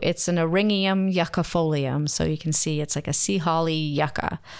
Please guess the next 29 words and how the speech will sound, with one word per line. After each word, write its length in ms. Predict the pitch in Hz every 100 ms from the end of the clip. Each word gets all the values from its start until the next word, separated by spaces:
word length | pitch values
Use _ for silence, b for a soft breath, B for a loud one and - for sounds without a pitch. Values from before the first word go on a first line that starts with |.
| B B B
Um, 520 | - 165 135 - 85 -
and 160 | 185
it's 400 | 196 - - - -
really 480 | 175 202 220 226
kind 260 | 202 202 170
of 80 | 156
exotic 600 | 151 170 156 156 180 196
looking, 420 | 214 - 262 254
and 100 | 185
it 100 | -
looks 240 | 190 -
very 500 | 170 165 175 170 165
interesting 500 | 160 160 165 - 160
and 140 | 160 165
really 240 | 180 175
neat, 380 | 170 160 - - B B B B -
um, 340 | 175 165 165
when 100 | 170
it 140 | 156 151
has 240 | 160 160
a 20 |
bit 160 | 165 165
of 140 | 160 -
snow 420 | - - 165 151
on 180 | 92 98
it. 160 | 92 - - - - - - - - - 196
And 180 | 196
then 240 | 180 185 190
there's, 600 | 180 180 180 175 -